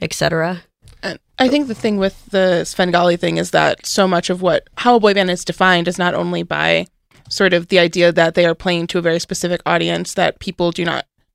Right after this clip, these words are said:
Speaker 2: want to care about or think of as authentic, but they also are almost always tied to exploitation, which again was, like, the conversation with B T S, but, like, I think the idea that a boy band are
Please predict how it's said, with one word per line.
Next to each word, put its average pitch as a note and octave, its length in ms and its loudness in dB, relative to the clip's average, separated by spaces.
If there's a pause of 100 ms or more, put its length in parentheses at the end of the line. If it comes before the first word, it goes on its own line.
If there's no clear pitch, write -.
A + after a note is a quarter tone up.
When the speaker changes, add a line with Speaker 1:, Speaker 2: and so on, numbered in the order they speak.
(140)
Speaker 2:
want F#3+ 260 2
to G3+ 80 -6
care F3+ 200 0
about E3+ 300 0
or D#3 80 -4
think E3+ 240 -8
of E3 120 -2 (120)
as D#3 180 -2
authentic, A3 580 -4 (460)
but F#3 160 4
they F#3 140 2
also F#3+ 640 0 (320)
are F3+ 340 4
almost F3 480 -4 (500)
always G3 400 4
tied E3+ 460 0
to D#3+ 500 -4
exploitation, - 720 -6 (300)
which F3+ 140 -4
again E3 200 0
was, D#3+ 140 -2
like, D#3+ 100 -4
the - 80 -10
conversation E3 480 -4
with D3+ 80 -10
B D#3 100 -10
T G3+ 160 0
S, F#3 160 2
but, - 160 -6
like, - 220 -4
I - 80 -4
think E3+ 220 -8
the E3 100 -6
idea D3+ 300 -6
that D3+ 300 -4 (340)
a F3+ 80 -2
boy E3+ 160 2
band E3 340 -4
are D#3+ 320 0